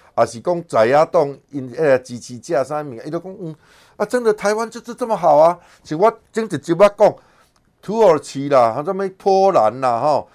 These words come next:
包括这个巴西啦，一寡我看足侪 YouTuber 的吼，来台湾留学，来台湾食头路的，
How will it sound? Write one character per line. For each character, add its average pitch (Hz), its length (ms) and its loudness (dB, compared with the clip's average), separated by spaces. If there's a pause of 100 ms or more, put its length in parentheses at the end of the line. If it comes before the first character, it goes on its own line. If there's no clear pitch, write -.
(420)
包 151 180 4
括 180 260 2
这 180 140 -4
个 156 80 -2
巴 170 380 4
西 170 340 -12
啦， 139 240 4
一 135 60 -14
寡 175 180 -4
我 208 120 2
看 214 220 0
足 208 120 -2
侪 156 160 -6
YouTuber 180 600 -4
的 92 80 -4
吼， 107 220 -4 (180)
来 143 140 6
台 143 260 2
湾 120 220 0
留 135 240 0
学， 107 420 -4 (280)
来 135 180 4
台 139 220 2
湾 113 200 0
食 117 100 -2 (100)
头 117 220 2
路 110 240 2
的， 107 100 -4